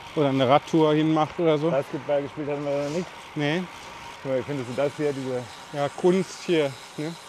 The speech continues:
Speaker 2: Beschreib
Speaker 1: Mit
Speaker 2: du das doch mal, was du gerade gesehen hast.
Speaker 1: Ja, so Metallfiguren hat sich da jemand in den Vorgarten gestellt. Sieht aus wie Ritter oder Roboter oder
Speaker 2: Terminator, finde ich.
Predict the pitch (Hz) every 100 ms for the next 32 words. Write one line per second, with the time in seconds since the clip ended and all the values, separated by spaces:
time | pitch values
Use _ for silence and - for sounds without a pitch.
0 | - - - - 117 - 123 123 165 160
1 | 175 165 135 143 127 135 147 147 - 139
2 | 139 131 135 131 139 160 - - 170 170
3 | 170 160 - 180 202 202 147 156 170 202
4 | 175 - 165 151 151 170 147 135 - -
5 | - - - - - - - 165 151 151
6 | 147 165 156 - - 165 190 - - -
7 | - - - - - - - - - -
8 | 196 - 180 - 180 139 160 208 202 180
9 | 185 151 151 131 143 175 180 - 185 175
10 | 175 151 147 - - - 190 208 170 147
11 | 139 135 143 135 123